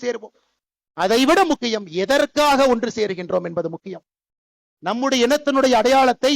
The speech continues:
தைரியமாக, தீர்க்கமாக வெட்ட வெளியில அதை நாம் வெளிப்படுத்த வேண்டிய கட்டாயம் இருக்கு. யாருக்கும் நாம் எதிரி கிடையாது. இரண்டே ஆ-, நாடுகள்ல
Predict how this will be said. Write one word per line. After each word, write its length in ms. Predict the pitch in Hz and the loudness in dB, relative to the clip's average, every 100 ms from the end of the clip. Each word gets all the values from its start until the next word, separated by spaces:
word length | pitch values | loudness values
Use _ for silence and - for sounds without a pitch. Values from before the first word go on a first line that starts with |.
| 196 | 0
தைரியமாக, 640 | 208 277 302 262 220 208 180 214 226 - _ _ _ _ 220 | 2 2 2 0 0 -2 -2 -2 -4 -10 _ _ _ _ 0
தீர்க்கமாக 640 | 302 349 302 240 208 170 180 190 - _ _ - | 4 4 2 0 0 0 -2 -4 -10 _ _ -2
வெட்ட 340 | 208 233 277 | -2 2 2
வெளியில 380 | 208 220 208 185 190 208 | 4 2 0 0 -2 -4
அதை 260 | - 202 262 262 | -4 0 2 2
நாம் 160 | 226 214 | 0 0
வெளிப்படுத்த 460 | 302 302 277 262 | 0 0 -2 -2
வேண்டிய 240 | 254 240 233 | -4 -4 -4
கட்டாயம் 480 | 240 - 392 381 285 | -6 0 0 2 0
இருக்கு. 180 | 240 208 | -4 -2
யாருக்கும் 500 | 220 311 339 339 320 | 2 2 2 0 0
நாம் 140 | 294 | 0
எதிரி 160 | 277 311 | 0 -2
கிடையாது. 360 | 302 330 339 - _ _ _ _ _ _ _ _ _ | -2 -2 -4 -8 _ _ _ _ _ _ _ _ _
இரண்டே 380 | 180 262 302 320 320 | 0 2 4 4 4
ஆ-, 200 | 294 277 - 208 | 4 2 -4 -4
நாடுகள்ல 460 | 233 277 277 277 | 0 2 2 2